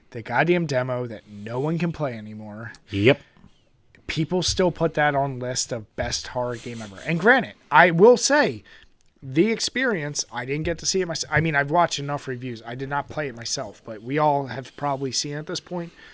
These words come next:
Speaker 1: Yes, Layers of Fear. Uh, most games that do that first person, uh,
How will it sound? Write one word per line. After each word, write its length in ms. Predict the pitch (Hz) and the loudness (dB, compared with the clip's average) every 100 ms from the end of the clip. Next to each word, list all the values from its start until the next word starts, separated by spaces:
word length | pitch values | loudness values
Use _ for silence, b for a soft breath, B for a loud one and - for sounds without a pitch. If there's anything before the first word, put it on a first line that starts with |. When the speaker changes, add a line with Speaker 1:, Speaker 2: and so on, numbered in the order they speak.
| B B B | B B B
Speaker 1:
Yes, 460 | - 151 117 - - - | 2 2 2 -4 -6 0
Layers 380 | 131 170 170 | 2 4 4
of 100 | 156 | 0
Fear. 560 | - 151 147 123 107 104 | -4 -2 0 -2 -6 -14
Uh, 280 | 113 117 107 - | -12 -10 -10 -10
most 580 | 127 147 180 185 - - | -2 4 4 4 0 -2
games 560 | 165 160 135 123 - - B B B | -2 -2 -6 -8 -10 -10 B B B
that 240 | 127 123 | -8 -4
do 140 | - 147 | 0 0
that 240 | 135 120 | 0 -4
first 280 | - 143 131 | -4 -4 -4
person, 680 | 147 143 135 - 135 135 131 - B B B - | -4 -4 -4 -4 -6 -8 -12 -14 B B B -8
uh, 260 | 113 107 | -8 -8